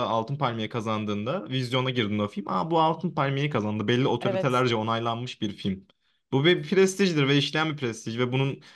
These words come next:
Speaker 1: ekonomik bir karşılığı var. Ee, biz alternatif festivaller yaptığımızda bu o prestiji yaratabilecek mi?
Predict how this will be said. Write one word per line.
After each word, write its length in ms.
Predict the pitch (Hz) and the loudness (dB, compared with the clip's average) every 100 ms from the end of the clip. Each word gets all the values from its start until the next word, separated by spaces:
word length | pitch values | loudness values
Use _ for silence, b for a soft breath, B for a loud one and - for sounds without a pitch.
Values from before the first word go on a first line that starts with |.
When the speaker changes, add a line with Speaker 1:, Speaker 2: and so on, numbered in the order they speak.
| B - | B 0
Speaker 1:
ekonomik 440 | 127 139 147 147 | 4 4 4 2
bir 60 | 139 | 2
karşılığı 480 | 143 143 151 160 120 | 2 2 0 0 0
var. 180 | 101 - b b _ _ 117 | -2 -4 b b _ _ -2
Ee, 220 | 113 113 | 0 0
biz 160 | 127 - | -2 0
alternatif 420 | 120 135 147 185 | 0 2 2 2
festivaller 440 | 151 147 143 160 180 | -2 0 2 2 2
yaptığımızda 800 | 139 - 127 123 120 190 202 - b b _ _ | 0 -2 -8 -8 -4 -4 -4 -10 b b _ _
bu 200 | 165 185 | 2 2
o 80 | 185 | 2
prestiji 380 | 156 151 175 170 | -2 -2 0 2
yaratabilecek 600 | 147 156 147 143 151 104 | 2 2 0 0 -2 -6
mi? 180 | 98 | -8